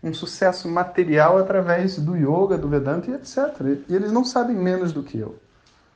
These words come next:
Não sabem. Existem tantas coisas envolvidas nesse karma, sabe, que a verdade é: não faz sentido nenhum a gente seguir um caminho espiritual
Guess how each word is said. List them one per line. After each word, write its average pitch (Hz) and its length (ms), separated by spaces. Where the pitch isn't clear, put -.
Não 196 140
sabem. 202 520
Existem 220 380
tantas 269 460
coisas 185 500
envolvidas 147 720
nesse 143 300
karma, 151 600
sabe, 143 520
que 196 160
a 190 40
verdade 180 580
é: 123 220
não 170 160
faz 180 220
sentido 165 440
nenhum 165 640
a 131 100
gente 151 400
seguir 139 300
um 165 80
caminho 143 320
espiritual 131 840